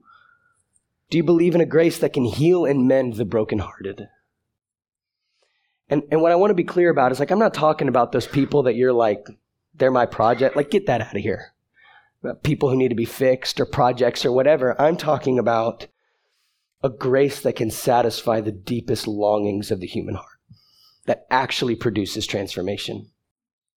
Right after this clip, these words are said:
Saint Augustine wrote in his Confessions, "Thou movest us to delight in praising thee, for thou hast formed us for thyself,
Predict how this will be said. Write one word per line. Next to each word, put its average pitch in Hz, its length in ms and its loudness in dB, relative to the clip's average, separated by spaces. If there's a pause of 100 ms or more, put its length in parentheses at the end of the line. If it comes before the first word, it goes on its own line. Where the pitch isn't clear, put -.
(680)
Saint 139 260 2
Augustine 135 440 0
wrote 131 200 2
in 117 60 -2
his 127 160 0
Confessions, 127 600 -2
"Thou 120 180 2
movest 151 500 2
us 135 260 2
to 151 100 -4
delight 120 440 2
in 127 160 -4
praising 143 640 0
thee, 110 200 0
for 127 180 -2
thou 143 460 2 (260)
hast - 240 -10
formed 170 340 2
us 180 160 2
for 160 160 0
thyself, 147 720 0